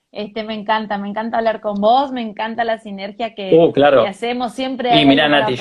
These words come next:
Speaker 1: aprender,
Speaker 2: podría hablar
Speaker 1: siempre hay algo
Speaker 2: muchísimo
Speaker 1: para, para ir
Speaker 2: más de varios
Speaker 1: aprendiendo. Así que no sé
Speaker 2: conceptos,
Speaker 1: si
Speaker 2: la
Speaker 1: querés
Speaker 2: parte
Speaker 1: algo
Speaker 2: de
Speaker 1: más
Speaker 2: finanzas
Speaker 1: que agregar,
Speaker 2: corporativas,
Speaker 1: algo que contar,
Speaker 2: personales,
Speaker 1: porque
Speaker 2: pero,
Speaker 1: estamos ya al borde
Speaker 2: pero bueno,
Speaker 1: del
Speaker 2: era,
Speaker 1: límite
Speaker 2: era un
Speaker 1: del
Speaker 2: poco
Speaker 1: tiempo.
Speaker 2: ponernos al día.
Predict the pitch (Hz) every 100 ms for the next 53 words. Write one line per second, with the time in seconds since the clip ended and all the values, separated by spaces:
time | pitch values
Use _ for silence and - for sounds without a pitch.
0 | 147 147 156 151 151 151 151 147 131 131
1 | 131 139 156 151 139 135 131 123 120 -
2 | - 208 135 151 139 139 147 143 - -
3 | 156 165 - 127 - 131 - 123 - 127
4 | 131 123 - 127 123 117 120 147 147 135
5 | 127 123 117 117 139 147 147 143 131 120
6 | 117 - - 226 240 208 240 135 185 165
7 | 165 170 160 170 175 175 170 160 - 127
8 | 139 151 151 135 127 143 190 202 220